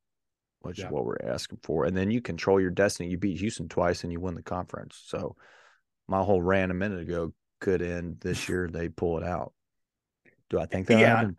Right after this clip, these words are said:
Speaker 1: No, but it's possible.
Speaker 2: It, it does seem like we are both, the sky is falling kind of, and it's, it's not that, but there is some room for concern because you have a team like Tulane who's kinda sneaking in there that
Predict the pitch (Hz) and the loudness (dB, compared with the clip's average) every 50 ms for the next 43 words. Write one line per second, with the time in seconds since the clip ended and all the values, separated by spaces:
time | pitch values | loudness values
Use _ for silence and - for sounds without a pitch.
0 | _ - 95 90 - 87 76 53 - - - _ _ - - - 87 85 85 - | _ -10 -10 -6 -4 -4 -4 -4 -4 -8 -10 _ _ -4 -2 -2 0 -2 -2 -4
1 | - - 120 123 - - - - - - _ _ _ _ - - 180 - - - | -2 -2 -2 -2 -4 -8 -16 -18 -18 -20 _ _ _ _ -12 -12 -12 -12 -14 -20
2 | _ - - _ - 139 147 135 123 123 113 113 104 107 113 - - 110 107 107 | _ -20 -20 _ -2 -2 0 2 2 4 4 4 4 4 2 2 2 2 2 2
3 | 104 98 - - 110 107 107 104 98 92 104 104 107 110 101 - - - - - | 2 2 2 2 4 4 4 4 4 2 2 2 2 2 0 -2 -6 -16 -16 -10
4 | 113 104 98 - - - 101 92 98 104 107 101 - - - 110 104 107 107 117 | -6 -6 -4 -2 0 0 2 4 4 4 2 2 0 2 2 2 2 2 2 2
5 | 117 113 113 - 123 117 127 131 131 127 131 127 - - _ - 104 95 92 90 | 0 -2 0 0 -2 0 0 0 -2 -2 -2 -4 -10 -16 _ -14 -10 -8 -8 -6
6 | 92 90 - - - _ - 117 120 - - 151 135 123 90 87 - - _ _ | -8 -8 -8 -10 -10 _ -10 -10 -8 -4 0 2 2 2 2 0 -4 -8 _ _
7 | _ _ _ _ - 98 98 92 90 92 92 - - - 123 104 104 101 98 95 | _ _ _ _ -14 -8 -6 -6 -4 -6 -6 -10 -12 -14 -6 -2 0 0 0 0
8 | - - _ _ _ _ _ _ _ _ _ _ _ _ _ - 120 120 113 117 | -2 -6 _ _ _ _ _ _ _ _ _ _ _ _ _ 4 6 8 8 8
9 | 120 113 - - 117 104 101 101 - - _ _ _ _ _ _ _ _ _ _ | 8 6 4 2 0 0 0 -4 -8 -12 _ _ _ _ _ _ _ _ _ _
10 | - 110 107 107 107 101 - 101 - - 98 101 92 - - 101 113 123 107 - | -6 -2 0 0 0 -2 -4 -6 -6 -4 -6 -4 -6 -6 -4 -2 -2 -4 -4 -8
11 | _ _ _ - 107 101 - 110 101 101 98 - - 107 98 101 110 107 98 98 | _ _ _ -6 -4 -2 -2 0 -2 -2 -2 -4 -4 -4 -2 -2 -2 -2 -2 -4
12 | - - - 110 104 98 95 90 - - 113 101 98 107 117 104 110 104 - - | -6 -6 -6 -6 -4 -4 -6 -6 -4 -2 -2 -2 0 -2 -2 -2 -2 -4 -4 -4
13 | 117 101 98 98 98 - - 107 107 104 - 101 95 90 90 - 120 131 139 - | -6 -6 -6 -6 -6 -6 -6 -6 -6 -8 -8 -10 -10 -10 -8 -6 -4 -4 -4 -4
14 | - 165 151 - _ - - 98 101 98 92 90 - | -6 -8 -12 -16 _ -16 -12 -6 -4 -4 -4 -6 -8